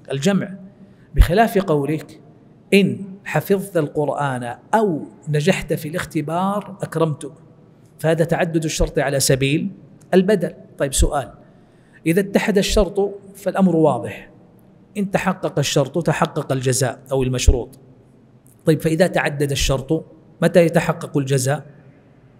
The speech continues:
إن كان على سبيل الجمع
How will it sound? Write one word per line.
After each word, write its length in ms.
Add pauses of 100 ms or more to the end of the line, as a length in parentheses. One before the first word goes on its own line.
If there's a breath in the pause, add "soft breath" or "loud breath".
(2000)
إن 100
كان 200
على 220
سبيل 360
الجمع 420